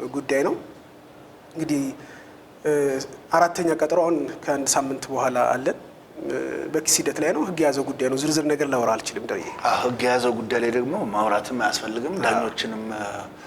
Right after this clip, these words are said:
Speaker 2: ባያዝድ ማድረግ ነው። እሺ፣
Speaker 1: አዎ።
Speaker 2: ይሄ ተመልሶልኛል። እ፣ በመጨረሻም የምትለን ነገር ካለ?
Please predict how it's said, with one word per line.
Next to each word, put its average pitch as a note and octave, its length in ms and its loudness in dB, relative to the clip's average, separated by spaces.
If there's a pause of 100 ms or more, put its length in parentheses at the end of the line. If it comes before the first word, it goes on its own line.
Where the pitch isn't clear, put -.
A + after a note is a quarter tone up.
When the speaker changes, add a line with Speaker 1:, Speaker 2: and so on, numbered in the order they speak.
(360)
Speaker 2:
ባያዝድ A2 420 2 (320)
ማድረግ G2+ 380 -6
ነው። C3+ 140 -4 (140)
እሺ፣ - 160 0
Speaker 1:
አዎ። G#2+ 180 2 (120)
Speaker 2:
ይሄ G#2 220 -6
ተመልሶልኛል። G#2+ 760 0 (840)
እ፣ A2+ 240 -2
በመጨረሻም A2+ 680 -4 (400)
የምትለን A#2+ 640 -8
ነገር F#3+ 260 -12
ካለ? - 240 -10